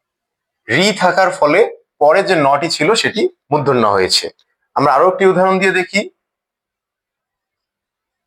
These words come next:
ঘৃণা, ঘয়ের সাথে রিকার আছে, যার ফলে পরের নটি মূর্ধন্য হয়েছে। প্রিয় শিক্ষার্থীরা,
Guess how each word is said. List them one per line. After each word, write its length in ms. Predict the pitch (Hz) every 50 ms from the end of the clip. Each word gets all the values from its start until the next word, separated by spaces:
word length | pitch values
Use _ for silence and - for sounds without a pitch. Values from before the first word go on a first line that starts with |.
| _ _ _ _ _ _ _ _ _ _ _ _ _ _ _ _ _ _ _ _ _ _ _ _ _ _ _ _ _ _ _ _ _ _ _ _ _ _ _ _ _ _ _ _ _ _ _ _
ঘৃণা, 480 | 117 92 - 139 180 202 196 165 131 95 78 - - - _ _ _ _ _ _ _ _ _ _ _ _ _ _ _ _ _ _ _ _ _ _ _ _
ঘয়ের 320 | 127 120 135 151 165 165 -
সাথে 260 | 190 190 190 - 202 208 233 226 - - _ _ - 113
রিকার 300 | 127 156 160 175 185 175 175 175
আছে, 180 | 170 - 190 208 233 - - _ _ _ -
যার 160 | 127 135 139 139 -
ফলে 220 | - 151 151 175 196 196 - - _ _ _ _ _ -
পরের 240 | 135 143 156 170 165 151 135
নটি 260 | 131 127 - 196 - 185 - - _ _ -
মূর্ধন্য 360 | 123 131 120 120 120 113 101 92 90
হয়েছে। 260 | 92 90 85 - - - - - - _ _ _ _ _ _ _ _ _ _ _ _ _ _ _ _ _
প্রিয় 200 | - 139 143 151
শিক্ষার্থীরা, 420 | 160 143 196 165 - 135 127 139